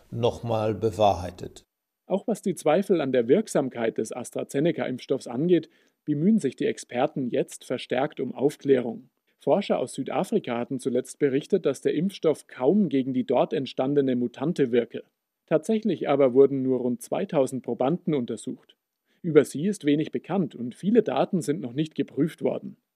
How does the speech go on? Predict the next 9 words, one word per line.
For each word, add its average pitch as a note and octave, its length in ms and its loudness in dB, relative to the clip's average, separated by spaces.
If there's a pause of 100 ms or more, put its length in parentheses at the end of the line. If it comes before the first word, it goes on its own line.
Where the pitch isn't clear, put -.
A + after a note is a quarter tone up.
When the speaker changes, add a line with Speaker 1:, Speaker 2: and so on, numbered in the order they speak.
(480)
Speaker 2:
Der B2 100 -2
Virologe C3 500 2
Christian C3+ 460 -2
Drosten D#3+ 480 -2
von C3 160 -4
der A#2+ 80 4
Berliner B2+ 380 0
Charité A#2+ 500 -4
glaubt, F3+ 380 0